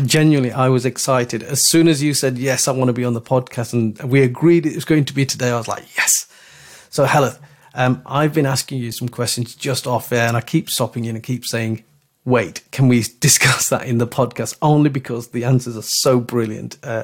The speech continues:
I didn't want to, you to have to repeat yourself. So listen, Recruit for Spouses. I sort of know what that's about, but, uh, if you could just explain to our listeners where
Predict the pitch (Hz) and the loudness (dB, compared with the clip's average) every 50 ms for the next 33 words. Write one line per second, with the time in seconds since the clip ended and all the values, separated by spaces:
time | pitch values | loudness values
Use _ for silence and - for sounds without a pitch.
0 | - - 120 110 107 120 113 117 113 - 127 117 110 - - 117 113 110 110 104 | -4 -4 -4 -2 -2 -4 -8 -8 -8 -6 -6 -6 -6 -6 -4 -2 -2 -2 -2 -4
1 | - - 131 117 117 113 - 123 120 113 - - 113 113 110 110 - - 120 110 | -6 -4 -2 -2 -2 -2 -2 -6 -10 -10 -10 -6 -6 -4 -4 -4 -6 -6 -6 -6
2 | - - - 104 104 - _ - - - - - 147 - - 180 185 175 - 147 | -8 -10 -12 -12 -12 -12 _ -20 -20 -20 -18 -18 -8 -2 2 2 4 4 2 0
3 | - - - - - - - - _ - 156 156 - - 202 214 214 - 160 - | -4 -4 -10 -20 -20 -20 -20 -10 _ -2 -2 0 2 2 2 2 2 -2 -6 -6
4 | - - 123 110 98 - - - - - - - - - - - 139 123 - - | -4 -4 -4 -4 -4 -6 -10 -10 -10 -8 -8 -8 -8 -8 -8 -8 -4 -2 -2 0
5 | - 180 175 175 165 139 - - - 165 147 143 143 139 139 139 131 127 135 131 | 2 4 4 4 4 2 -2 -6 -4 2 4 6 6 6 6 6 4 4 2 0
6 | 135 120 - - - 123 110 - 107 101 95 82 - - - - - 131 127 120 | -2 -8 -12 -10 -12 -10 -8 -8 -8 -8 -8 -10 -16 -20 -20 -20 -6 -2 -2 -2
7 | 117 - _ - - 120 120 - 170 160 - 208 214 214 240 196 196 180 - 143 | -2 -2 _ -2 0 0 2 2 2 2 4 2 2 4 4 2 4 2 0 -2
8 | - - - - 151 143 135 131 123 120 117 113 - - 123 117 117 - 143 127 | -4 -8 -8 -4 -2 -2 0 0 0 -2 -4 -6 -6 -4 -4 -4 -4 -4 -6 -4
9 | 123 120 117 120 131 123 - - - 113 113 113 110 - - - - - - - | -4 -4 -2 -2 -2 -2 -2 -4 -6 -8 -10 -10 -12 -14 -18 -20 -20 -20 -20 -20
10 | - - _ - 123 127 127 139 147 151 160 160 156 160 156 143 135 | -20 -20 _ -10 -8 -2 0 2 4 6 6 6 4 4 2 -2 -6